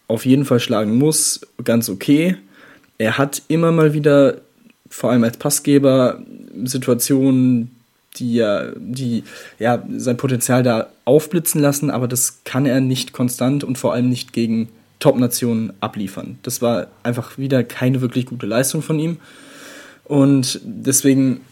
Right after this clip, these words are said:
ja, Luka Witzke hat's in den Spielen, in denen er gespielt hat, gut gemacht. Ich denke, das ist dann schon eher die Person, auf die man sich jetzt in den nächsten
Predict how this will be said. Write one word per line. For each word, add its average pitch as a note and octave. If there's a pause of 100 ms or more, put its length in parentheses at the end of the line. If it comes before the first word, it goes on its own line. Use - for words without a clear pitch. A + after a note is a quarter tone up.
(120)
ja, A#2 (800)
Luka D3
Witzke D3 (120)
hat's B2
in B2
den B2
Spielen, C3
in A2+
denen B2
er B2
gespielt C3
hat, B2 (220)
gut D#3
gemacht. -
Ich A#2+
denke, A#2+
das A#2+
ist B2
dann A2+
schon A#2
eher C3
die B2+
Person, B2+
auf A#2
die B2+
man A#2+
sich A#2+
jetzt A#2
in A#2
den A2+
nächsten A#2